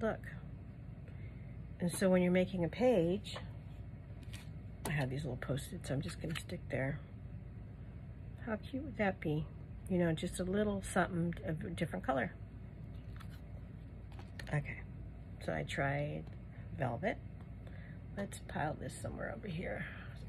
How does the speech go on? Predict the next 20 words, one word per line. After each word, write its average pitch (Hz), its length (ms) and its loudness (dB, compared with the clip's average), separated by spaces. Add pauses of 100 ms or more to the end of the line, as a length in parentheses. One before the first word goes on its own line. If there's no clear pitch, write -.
out 151 100 -6
of 170 100 -8
the 190 140 -6
way. 247 200 -6 (1400)
Some 240 300 8
other 226 400 12
colors. 160 680 8
Let's 202 220 4
see 190 140 4
what 165 160 8
I 131 80 6
got. - 280 2 (140)
Now, 208 340 12
I 202 100 12
don't 220 200 8
wanna 226 180 8
use 190 280 8
super 180 280 6
bright 156 280 8
colors, 143 600 6